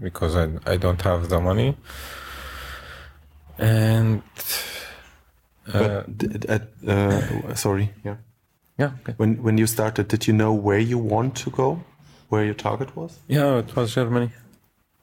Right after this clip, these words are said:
Speaker 1: Yeah, from the be-, from the beginning. Well, it, I have also another idea, but it was really hard.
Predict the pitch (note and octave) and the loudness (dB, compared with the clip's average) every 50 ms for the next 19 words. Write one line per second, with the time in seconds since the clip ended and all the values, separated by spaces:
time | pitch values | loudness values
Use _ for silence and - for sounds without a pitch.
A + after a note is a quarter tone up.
0 | _ _ - G#2+ G2 - - G#2+ G2+ G2 F#2 F#2+ F#2+ F#2+ F2+ - - A2+ G2+ G2 | _ _ -2 -2 -2 0 0 -2 -2 0 0 2 2 2 0 0 -2 -4 -6 -6
1 | - - - A#2 G#2+ G2+ G2+ G2+ F#2+ G2 F#2+ G2+ G2+ G2+ G#2 A#2+ B2+ - - - | -6 -4 -2 -2 0 2 2 2 2 2 2 2 2 2 0 0 -4 -8 -12 -18
2 | - - - - - - _ _ - - - - - - - - - - - - | -20 -20 -20 -20 -20 -20 _ _ -20 -20 -20 -20 -20 -20 -20 -20 -20 -20 -20 -20
3 | - _ _ _ _ _ _ _ _ _ _ - - A2+ A2 - - - - _ | -20 _ _ _ _ _ _ _ _ _ _ -2 -2 -2 -2 -2 -6 -8 -8 _
4 | _ _ _ _ _ _ _ _ _ _ _ _ _ _ _ _ _ _ _ _ | _ _ _ _ _ _ _ _ _ _ _ _ _ _ _ _ _ _ _ _
5 | _ _ - B2 A#2 G#2+ C3 A#2+ - - - D3 D#3 D3 - D3 C#3 C#3+ C#3 B2+ | _ _ -2 -2 0 0 -2 -4 -4 -2 0 0 0 0 0 0 0 0 0 0
6 | B2+ C#3 A#2+ B2 B2+ B2 B2+ C#3+ D3 C#3+ D3+ E3+ G#3+ F#3+ - - A2 - _ _ | 2 2 2 2 2 0 0 0 0 0 0 0 -4 -6 -8 -12 -14 -14 _ _
7 | - - - - _ _ _ _ _ _ _ _ _ _ _ _ - - - - | -20 -20 -18 -20 _ _ _ _ _ _ _ _ _ _ _ _ -20 -12 -2 0
8 | B2 A#2+ A2 A2+ B2+ B2+ A#2+ G2+ G2 G2+ G#2+ A2+ C3 D3+ | 0 2 2 2 2 2 2 2 2 2 2 0 0 -2